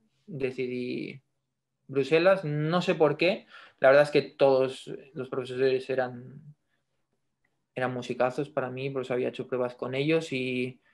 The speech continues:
y Simón me gustaba mucho y al final también, pues,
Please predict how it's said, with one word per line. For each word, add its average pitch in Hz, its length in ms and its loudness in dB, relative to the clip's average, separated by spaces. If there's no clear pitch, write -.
y 127 380 -4
Simón 135 340 -4
me 131 60 -2
gustaba 135 400 6
mucho 175 460 4
y 156 140 6
al 123 100 6
final 123 280 0
también, 139 380 2
pues, - 480 -8